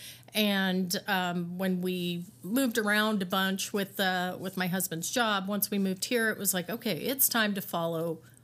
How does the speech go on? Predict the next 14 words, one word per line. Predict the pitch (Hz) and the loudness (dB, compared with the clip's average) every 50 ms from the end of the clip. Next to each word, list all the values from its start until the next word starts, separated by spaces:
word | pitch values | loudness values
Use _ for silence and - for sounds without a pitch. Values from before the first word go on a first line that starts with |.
| - - | -20 -10
what | - 180 180 175 - - | -2 0 0 0 0 0
I | 185 180 185 | 0 2 2
wanna | 196 196 185 180 175 180 180 | 2 2 2 0 0 0 -2
do." | 160 156 185 180 170 165 165 160 170 - - - - - - - - | -2 -2 0 0 0 0 -2 -4 -6 -10 -14 -14 -14 -14 -14 -12 -6
And, | - - 190 196 185 175 180 175 190 | -2 2 2 2 2 2 0 2 2
uh, | 180 175 180 175 | 2 2 0 0
the | 185 180 | 0 0
roasting | 202 226 240 233 - 196 175 170 | 2 2 2 2 0 0 0 2
has | 170 170 - | 2 0 0
been | - 190 170 | 0 -2 -2
a | 165 | -4
passion | - - 180 165 156 156 - - 185 | -2 0 0 0 0 -2 -4 -4 -2
of | 175 | -2
mine. | 175 175 170 175 180 180 185 185 | 0 0 2 2 2 2 0 -2